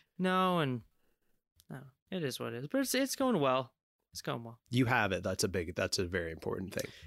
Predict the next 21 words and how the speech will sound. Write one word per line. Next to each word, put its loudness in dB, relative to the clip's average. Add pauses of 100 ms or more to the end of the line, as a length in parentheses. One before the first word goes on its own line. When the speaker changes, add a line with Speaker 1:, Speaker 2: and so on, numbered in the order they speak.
(100)
Speaker 2:
I 4
Speaker 1:
Yeah. 4
Speaker 2:
think, -16
to -2
take -2
away. -4 (300)
Speaker 1:
Yeah, 2
the, 0
the, -6 (100)
<laughs> -2
the -2
longest 0
part -2
is, -2
uh, 2 (420)
taking -2
the 0
stuff 0
from -4
my -2
portfolio, -2